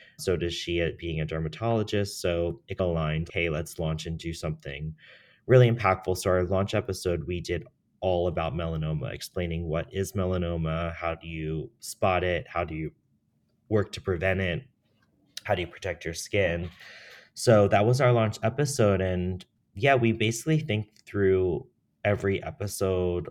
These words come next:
like a university class or a university course might be a better way to classify it. So when you listen to an episode, it's intentionally, the start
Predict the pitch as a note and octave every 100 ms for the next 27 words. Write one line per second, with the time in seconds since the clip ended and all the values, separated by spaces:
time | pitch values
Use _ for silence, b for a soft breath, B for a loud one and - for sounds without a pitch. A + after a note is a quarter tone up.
0 | - F#2 F#2+ G2 F2+ F#2 E2+ E2+ - D2+
1 | D#2+ - F#2+ D2+ E2 - F2 F2+ F2+ E2
2 | F2 - E2 D#2+ - E2+ D#2 E2 - -
3 | _ D#2+ D#2 D#2+ D#2 E2 D#2 D#2+ D#2+ -
4 | E2+ D2 C2+ - b b b b b -
5 | E2 E2 F#2 - E2 E2 D#2 - - F2+
6 | E2+ E2 E2 F#2 F2+ F2+ G#2+ A2 G#2 G2+
7 | E2+ - F#2 F2+ E2+ E2+ E2 - F#2 -
8 | - - _ _ - G2+ F#2+ F#2 F2+ -
9 | G2 F2 F#2+ - F2 E2+ E2 -